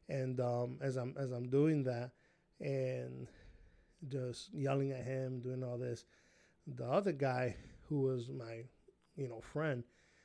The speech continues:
just, just lays into me and he says, "Hey, you can't talk to people like that. And, you know, I don't wanna hear you talk to him, this guy like that again, because that's just wrong. You don't do that." And, um,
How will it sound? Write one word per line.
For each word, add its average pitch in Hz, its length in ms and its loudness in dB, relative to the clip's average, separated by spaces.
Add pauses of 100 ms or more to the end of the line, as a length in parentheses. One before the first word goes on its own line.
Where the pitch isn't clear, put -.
(240)
just, 123 280 0
just 127 320 0
lays 131 260 2
into 120 280 -6
me 143 200 -6
and 110 100 -10
he 123 120 -4
says, 120 300 -12
"Hey, 143 280 -8
you 127 120 -16
can't 143 180 -4
talk 196 220 -2
to - 80 -14
people 117 300 -8
like 117 180 -14
that. 123 180 -14 (640)
And, 127 360 -10
you 123 120 -8
know, - 120 -10
I 131 40 -8
don't 175 80 -4
wanna 143 160 -2
hear 139 100 4
you 127 60 0
talk 160 280 -2
to 139 80 -8
him, 131 80 -4
this 117 160 -8
guy - 240 -14
like 131 140 -16
that 120 200 -10
again, 139 300 -6
because 127 280 -10
that's 123 180 -8
just 117 180 -10
wrong. 156 240 -4 (100)
You 123 100 -10
don't 117 160 -10
do 156 180 2
that." 117 200 -8 (440)
And, 127 300 0
um, 123 240 4